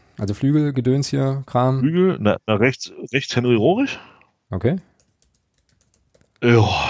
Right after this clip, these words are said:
Speaker 2: Links Franzke verletzt, Kart verletzt. Obermeier hat gespielt. Sliskovic ist noch, ist auch noch
Speaker 1: Belbel,
Speaker 2: verletzt.
Speaker 1: Belbel von Beginn an.
Speaker 2: Belbel,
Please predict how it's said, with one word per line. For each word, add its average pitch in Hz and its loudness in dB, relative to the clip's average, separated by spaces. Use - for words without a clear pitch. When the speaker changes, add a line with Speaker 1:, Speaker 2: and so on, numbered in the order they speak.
Speaker 2:
Links 101 -2
Franzke 147 0
verletzt, 147 -2
Kart 90 0
verletzt. 85 -4
Obermeier 104 2
hat 95 0
gespielt. 190 0
Sliskovic 123 2
ist - -6
noch, 98 -6
ist 92 -6
auch 73 -2
noch 98 4
Speaker 1:
Belbel, 110 4
Speaker 2:
verletzt. 95 0
Speaker 1:
Belbel 95 2
von 95 -4
Beginn 92 -4
an. 92 -4
Speaker 2:
Belbel, 101 2